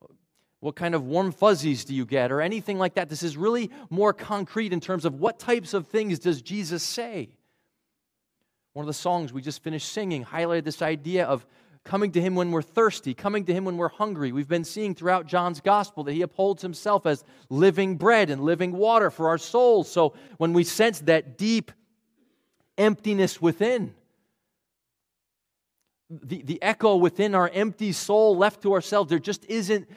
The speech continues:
satisfaction in this life. There just isn't enough of whatever the pleasures we seek, whether those be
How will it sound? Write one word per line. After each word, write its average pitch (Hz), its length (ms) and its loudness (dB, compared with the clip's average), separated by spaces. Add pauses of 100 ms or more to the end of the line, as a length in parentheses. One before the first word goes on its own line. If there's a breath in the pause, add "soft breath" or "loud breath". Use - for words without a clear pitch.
(100)
satisfaction 202 960 0
in 160 140 -4
this 151 240 -4
life. 139 160 4
There 151 80 -4
just 185 200 -6
isn't 208 280 -2
enough 175 480 0
of 156 100 -6
whatever 175 300 0
the 156 80 -4
pleasures 190 500 -2
we 143 140 -4
seek, - 420 -10 (360)
whether 143 180 2
those 151 180 -2
be 160 300 -2